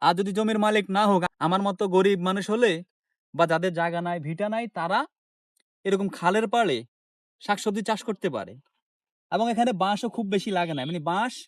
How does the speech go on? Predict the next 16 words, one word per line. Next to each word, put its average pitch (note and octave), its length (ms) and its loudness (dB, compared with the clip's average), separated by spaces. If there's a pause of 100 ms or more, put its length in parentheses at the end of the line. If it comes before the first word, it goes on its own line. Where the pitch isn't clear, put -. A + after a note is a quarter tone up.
(600)
আগের G3 280 0
দিনে G#3 200 2
হয়তো G#3 200 0
কি A#3 100 -2
শুধু A3 140 -2 (100)
বাঁশ G3+ 180 4 (100)
দিত G#3 160 -4 (200)
আর G3 80 4 (100)
বিভিন্ন F#3+ 260 -2 (120)
ওই G3 120 -2
যে G3+ 80 0 (200)
লাঠি F3+ 260 -2
টাঠি G3 240 -4
দিয়ে F#3+ 180 -2
করতো, D#3 180 -6 (120)
এখন A3+ 180 -2